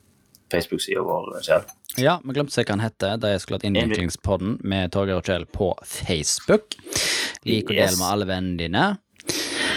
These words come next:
Speaker 1: Vi,
Speaker 2: Eh.
Speaker 1: vi er, vi har nå passert hele førti følgere på, eh, på Facebook
Speaker 2: Storveis.
Speaker 1: igjen. Om
Speaker 2: Storveis.
Speaker 1: Ja. Ja,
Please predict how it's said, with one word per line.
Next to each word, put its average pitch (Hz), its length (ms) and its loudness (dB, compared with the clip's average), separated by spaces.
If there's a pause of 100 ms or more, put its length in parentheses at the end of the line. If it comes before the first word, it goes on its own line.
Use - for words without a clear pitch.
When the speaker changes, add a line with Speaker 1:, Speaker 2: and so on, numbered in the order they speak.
(280)
Speaker 1:
Vi, - 100 0
Speaker 2:
Eh. 87 280 2
Speaker 1:
vi 104 260 2
er, 92 440 -2
vi 98 120 -2
har 110 180 2
nå 113 160 2
passert 92 540 -2 (640)
hele 107 320 2
førti - 720 0 (180)
følgere 85 540 0 (160)
på, 95 240 2
eh, 82 460 -4 (1600)
på - 200 0
Facebook 95 240 0
Speaker 2:
Storveis. 80 180 0
Speaker 1:
igjen. - 200 2
Om - 140 2
Speaker 2:
Storveis. 80 540 0
Speaker 1:
Ja. 98 120 4 (640)
Ja, 95 200 2